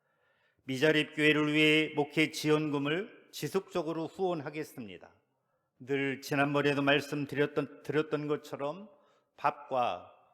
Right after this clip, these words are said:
고기와 고기 잡는 법을 같이 드리겠다는 말입니다.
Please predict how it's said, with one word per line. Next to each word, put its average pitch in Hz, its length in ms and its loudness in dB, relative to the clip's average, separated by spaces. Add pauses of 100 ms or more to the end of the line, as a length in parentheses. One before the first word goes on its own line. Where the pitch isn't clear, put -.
(100)
고기와 151 960 2
고기 147 240 -6
잡는 156 440 -6
법을 120 520 -4 (240)
같이 120 720 -8 (220)
드리겠다는 131 680 -2
말입니다. 117 560 -6